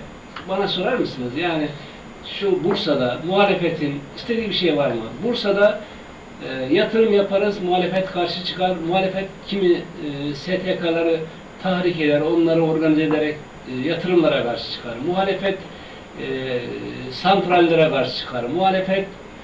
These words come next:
nükleer santrale karşı çıkar. Muhalefet yola karşı çıkar. Muhalefet köprüye karşı çıkar.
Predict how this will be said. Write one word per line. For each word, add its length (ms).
nükleer 440
santrale 580
karşı 260
çıkar. 240
Muhalefet 600
yola 280
karşı 320
çıkar. 320
Muhalefet 520
köprüye 420
karşı 260
çıkar. 300